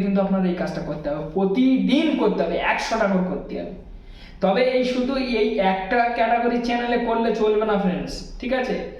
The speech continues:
এক ক্যাটাগরি চ্যানেলে করলে চলবে না। আপনার যে রিলেটেড ক্যাটাগরি, সেই রিলেটেড তিন চারটে পাঁচটা বড় বড় চ্যানেলে, ঠিক আছে, আপনি করে দেবেন। করতে পারলে কিন্তু আপনার কাজ, করতে পারলে কিন্তু আপনার কাজ, এ হান্ড্রেড পার্সেন্ট মিস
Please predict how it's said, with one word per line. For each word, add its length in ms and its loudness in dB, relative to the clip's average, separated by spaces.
এক 140 -2
ক্যাটাগরি 420 2
চ্যানেলে 320 0
করলে 160 0
চলবে 260 -2
না। 60 -4
আপনার 240 0
যে 100 4
রিলেটেড 380 0
ক্যাটাগরি, 400 2
সেই 200 4
রিলেটেড 320 0
তিন 200 2
চারটে 280 2
পাঁচটা 240 -2
বড় 180 4
বড় 100 4
চ্যানেলে, 320 0
ঠিক 200 0
আছে, 120 0
আপনি 160 2
করে 220 0
দেবেন। 220 -6
করতে 340 2
পারলে 280 2
কিন্তু 240 2
আপনার 220 2
কাজ, 200 -2
করতে 360 2
পারলে 300 4
কিন্তু 220 2
আপনার 220 2
কাজ, 240 2
এ 20 4
হান্ড্রেড 440 2
পার্সেন্ট 400 0
মিস 240 2